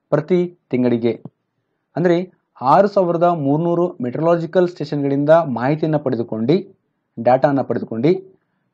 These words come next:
ಈ ಒಂದು ಅನಾಲಿಸಿಸ್ನ, ಟೆಂಪರೇಚರ್ ಅನಾಲಿಸಿಸ್ನ ಗ್ಲೋಬಲ್, ಅಂದ್ರೆ ಜಾಗತಿಕವಾಗಿ ಮಾಡಿ ವರದಿಯನ್ನ ಕೊಡ್ತಾರೆ. ಆ ವರದಿಯಿಂದ ಏನ್ ತಿಳಿದು ಬಂದಿದೆ ನಮಗೆ ಅಂದ್ರೆ, ಎರಡ್ ಸಾವಿರದ ಹದಿನೇಳರ ಮೇ ಸೆಕೆಂಡ್ ಹಾಟೆಸ್ಟ್ ಮಂತ್, ಅತಿ ಹೆಚ್ಚು, ಎರಡನೇ ಅತಿ ಹೆಚ್ಚು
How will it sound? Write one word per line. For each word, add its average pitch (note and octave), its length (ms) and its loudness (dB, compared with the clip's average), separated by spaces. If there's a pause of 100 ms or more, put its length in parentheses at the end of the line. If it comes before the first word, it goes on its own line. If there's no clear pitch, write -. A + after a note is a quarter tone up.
(140)
ಈ F3+ 80 0
ಒಂದು E3+ 580 0 (140)
ಅನಾಲಿಸಿಸ್ನ, D#3 540 0
ಟೆಂಪರೇಚರ್ D3+ 520 -2
ಅನಾಲಿಸಿಸ್ನ C3+ 560 -4
ಗ್ಲೋಬಲ್, C#3 640 2
ಅಂದ್ರೆ C#3 200 2
ಜಾಗತಿಕವಾಗಿ B2+ 680 -2
ಮಾಡಿ D3 460 0 (380)
ವರದಿಯನ್ನ C#3 360 2
ಕೊಡ್ತಾರೆ. C#3+ 460 -4 (120)
ಆ B2 100 0
ವರದಿಯಿಂದ C#3 380 2
ಏನ್ B2+ 180 -2
ತಿಳಿದು A#2+ 180 -2
ಬಂದಿದೆ A#2 220 -4
ನಮಗೆ A2+ 220 -4
ಅಂದ್ರೆ, C#3+ 480 -2 (280)
ಎರಡ್ C#3+ 240 0
ಸಾವಿರದ C#3+ 280 0
ಹದಿನೇಳರ D3 480 0
ಮೇ C#3+ 400 0 (440)
ಸೆಕೆಂಡ್ F#3 340 0
ಹಾಟೆಸ್ಟ್ C#3 600 -4
ಮಂತ್, A#2 220 -4 (480)
ಅತಿ G#3 220 -2
ಹೆಚ್ಚು, D#3+ 420 -2
ಎರಡನೇ C#3 340 -2
ಅತಿ C3+ 240 -2
ಹೆಚ್ಚು D3+ 520 -2